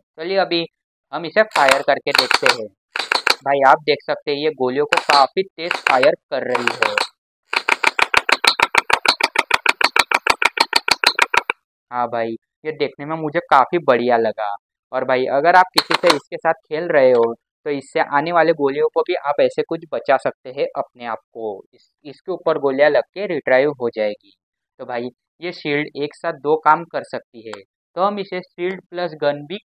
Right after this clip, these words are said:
कह सकते हैं। हाँ भाई, कह तो सकते हैं, क्योंकि भाई, ये काफ़ी यूनिक चीज़ है। तो भाई, ये देखने में मुझे काफ़ी बढ़िया लग रही है। और हाँ भाई, इसका weight भी काफ़ी अच्छा है और quality भी यहाँ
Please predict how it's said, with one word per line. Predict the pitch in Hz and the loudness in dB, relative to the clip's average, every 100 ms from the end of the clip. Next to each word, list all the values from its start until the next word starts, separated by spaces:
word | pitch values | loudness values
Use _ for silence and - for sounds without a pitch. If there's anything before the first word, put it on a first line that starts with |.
| - | -14
कह | 139 131 | -6 -4
सकते | 131 139 - - | -4 -6 -8 -10
हैं। | 120 110 104 - _ _ - | -10 -8 -10 -14 _ _ -4
हाँ | 160 | -2
भाई, | 160 165 | 0 -2
कह | 165 143 135 | -4 -8 -8
तो | - | -10
सकते | 185 131 - 135 | -6 -4 -4 -8
हैं, | 127 123 | -10 -8
क्योंकि | 131 - | -10 -10
भाई, | 135 127 143 _ _ _ | -8 -6 -8 _ _ _
ये | 135 | -12
काफ़ी | - 135 120 - 185 | -10 -8 -8 -8 -12
यूनिक | 151 131 139 147 - | -10 -10 -10 -12 -12
चीज़ | 139 117 - | -12 -12 -14
है। | 104 95 _ _ _ _ _ _ _ _ _ _ - | -16 -16 _ _ _ _ _ _ _ _ _ _ -4
तो | |
भाई, | 165 147 143 - _ _ | 0 0 0 -8 _ _
ये | 185 196 160 | -6 -6 -4
देखने | 143 139 165 | -4 -4 -4
में | 190 | -6
मुझे | 208 196 240 - | -4 -2 -4 -2
काफ़ी | 170 151 147 208 156 | 2 4 4 0 2
बढ़िया | 139 135 156 | 2 4 2
लग | 156 - - | 2 0 0
रही | 123 117 | -2 -6
है। | 117 - _ _ - | -14 -16 _ _ -4
और | 135 | -2
हाँ | 131 139 135 | 2 2 4
भाई, | 127 127 - _ 156 | 0 -4 -10 _ -20
इसका | - 185 | -4 -2
weight | 151 135 139 | 0 0 -2
भी | 185 | -4
काफ़ी | 180 131 - 151 | 0 0 0 -4
अच्छा | - 135 | -4 -2
है | 135 - | 0 0
और | 131 117 | 0 0
quality | 131 117 123 147 | 0 0 -2 -6
भी | 143 | -6
यहाँ | 165 | -2